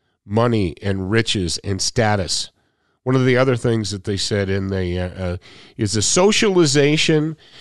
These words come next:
and the fear of being shamed in front of one's peers and conformity. Well, everyone else is doing it.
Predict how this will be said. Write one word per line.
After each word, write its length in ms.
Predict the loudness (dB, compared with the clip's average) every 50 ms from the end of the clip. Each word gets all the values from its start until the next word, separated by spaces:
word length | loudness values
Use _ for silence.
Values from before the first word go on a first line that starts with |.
| -14 -6
and 220 | -2 -2 0 0
the 80 | -2 -2
fear 460 | -4 -4 -2 2 4 6 6 6 4
of 220 | 4 2 0 0 0
being 260 | -2 -2 -2 -2 -2
shamed 600 | -2 -2 0 0 2 2 2 2 0 -2 -2 -6
in 220 | -6 -8 -8 -8
front 260 | -6 -4 -2 -2 0
of 120 | -2 -2 -4
one's 320 | -4 -2 -2 -4 -6 -8
peers 760 | -10 -14 -14 -10 -8 -6 -6 -6 -8 -10 -10 -10 -8 -8 -8 -10 _ _ _ _ _ _ _ _ _ _
and 220 | -2 -2 -2 -2 -2
conformity. 840 | -2 -4 -4 -4 -2 0 2 2 4 2 2 -2 -4 -8 -12 -16 -20 _ _ _ _ _ _ _ _ _ _ _ _ _ _ _ _ _ _ _ _ _ _ _ -6
Well, 160 | 0 2 2
everyone 320 | 4 4 2 2 2 2 2
else 240 | 2 0 0 -2 -6
is 100 | -8 -8
doing 320 | -8 -10 -10 -10 -12 -14
it. 160 | -16 -16 -18